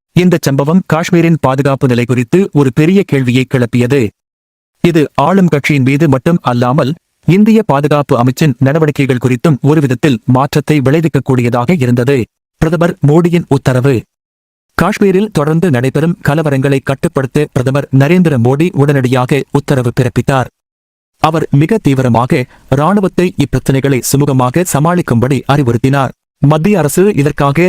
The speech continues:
சில முக்கிய நடவடிக்கைகளை மேற்கொள்ளத் தொடங்கியது. பாதுகாப்பு விரிவாக்கம். பாதுகாப்பு படைகள், குறிப்பாக ராணுவம் மற்றும் அதிவேக போலீஸ் படைகள், காஷ்மீரில் பல்வேறு பகுதிகளில்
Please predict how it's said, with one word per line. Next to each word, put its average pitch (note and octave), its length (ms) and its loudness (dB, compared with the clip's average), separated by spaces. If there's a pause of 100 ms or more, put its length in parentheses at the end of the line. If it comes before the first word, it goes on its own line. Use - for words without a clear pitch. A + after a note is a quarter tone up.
சில C3+ 240 0
முக்கிய D3+ 300 -2
நடவடிக்கைகளை B2+ 540 -2 (140)
மேற்கொள்ளத் C3+ 420 -2
தொடங்கியது. B2 460 0 (840)
பாதுகாப்பு E3 540 0
விரிவாக்கம். B2 480 0 (300)
பாதுகாப்பு E3 520 0
படைகள், C3 320 0 (340)
குறிப்பாக F#3 500 0 (160)
ராணுவம் D#3 420 0
மற்றும் C3 260 -2 (120)
அதிவேக E3+ 420 0
போலீஸ் B2+ 320 0
படைகள், B2+ 320 -2 (320)
காஷ்மீரில் E3 640 0
பல்வேறு C#3 420 0
பகுதிகளில் C3 420 -2